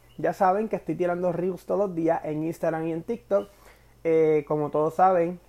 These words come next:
eh, soy youtuber, soy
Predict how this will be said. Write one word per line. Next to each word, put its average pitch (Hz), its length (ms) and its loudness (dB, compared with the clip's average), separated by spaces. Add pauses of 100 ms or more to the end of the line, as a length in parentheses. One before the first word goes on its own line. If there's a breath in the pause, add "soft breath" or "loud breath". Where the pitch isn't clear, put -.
(140)
eh, 135 460 -2 (300 loud breath)
soy 160 280 -2
youtuber, 165 500 -2 (300 soft breath)
soy 160 880 2